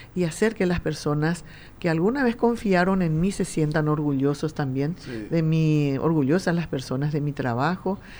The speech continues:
Speaker 1: de mi participación y del enfoque que le doy a mi responsabilidad.
Speaker 2: O sea que yo, eh, en esta cosa soy políticamente incorrecto, ¿verdad? Porque la gente dice, "El Parlamento tiene que estar lleno de jóvenes".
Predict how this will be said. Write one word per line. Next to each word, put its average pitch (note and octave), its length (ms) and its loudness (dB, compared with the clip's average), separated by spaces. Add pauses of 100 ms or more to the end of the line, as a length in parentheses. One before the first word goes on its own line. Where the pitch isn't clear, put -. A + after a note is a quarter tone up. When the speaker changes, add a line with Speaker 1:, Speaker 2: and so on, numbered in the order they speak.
(120)
Speaker 1:
de D#3+ 80 0
mi D#3 120 2
participación D3+ 880 -2
y F3 60 0
del D#3 180 4
enfoque E3 500 -2
que D#3+ 120 -2
le C#3 160 0
doy C3 180 -2
a C3+ 80 -2
mi C#3+ 140 -2
responsabilidad. B2 1000 -4 (320)
Speaker 2:
O F#3 80 -6
sea G#3+ 160 -2
que G#3+ 160 -4
yo, D3 400 6
eh, D3 400 6
en C3 140 2
esta C#3 220 2
cosa C#3+ 240 0
soy C#3+ 160 0
políticamente B2+ 480 2
incorrecto, B2 520 2
¿verdad? A2+ 160 4
Porque B2 240 0
la C3 100 4
gente B2 300 -2
dice, A#2+ 440 0
"El B2 100 -4
Parlamento C3+ 400 2
tiene C3+ 160 2
que - 20 2
estar C#3 220 4
lleno C#3 260 2
de D3 60 2
jóvenes". C3+ 520 2